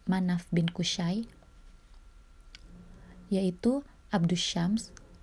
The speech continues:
Hashim, Al-Muttalib, dan Naufal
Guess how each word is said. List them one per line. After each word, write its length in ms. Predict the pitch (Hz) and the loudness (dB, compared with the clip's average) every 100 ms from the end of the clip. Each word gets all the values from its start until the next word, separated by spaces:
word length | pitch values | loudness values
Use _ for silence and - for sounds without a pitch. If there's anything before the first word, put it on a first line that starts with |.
| - - - | -20 -10 -4
Hashim, 560 | 185 - 208 226 233 - - - 208 | -2 0 4 4 4 -4 -16 -6 2
Al-Muttalib, 720 | 226 233 233 185 175 185 - - - - | 6 6 4 2 2 2 -2 -16 -20 -2
dan 240 | 185 214 | 2 4
Naufal 560 | 202 175 - 175 180 | 2 0 0 0 0